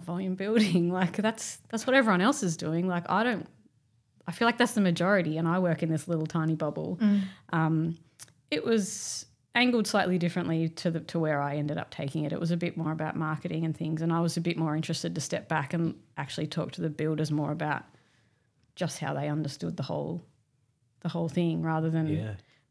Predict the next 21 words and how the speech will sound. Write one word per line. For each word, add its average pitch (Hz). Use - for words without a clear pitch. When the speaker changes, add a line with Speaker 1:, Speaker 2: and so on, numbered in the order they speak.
Speaker 1:
rather 202
than 180
just 170
how 165
are 156
they 160
marketing 160
that 156
to -
consumers. 151
I 160
felt 185
like 165
that 175
was 165
a 175
bit 165
too 165
far 165
down 165
the, 160